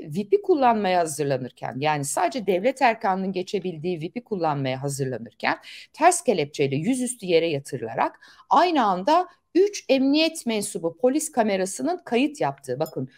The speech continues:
üç ayrı kamera aynı anda görüntüleri kaydediyor.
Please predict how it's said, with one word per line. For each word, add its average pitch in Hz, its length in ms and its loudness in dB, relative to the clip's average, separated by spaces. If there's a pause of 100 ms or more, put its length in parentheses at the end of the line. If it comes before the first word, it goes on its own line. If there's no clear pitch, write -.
(220)
üç 453 300 -4
ayrı 254 360 6
kamera 302 380 2
aynı 254 300 2
anda 240 180 0
görüntüleri 226 880 -2
kaydediyor. 156 600 2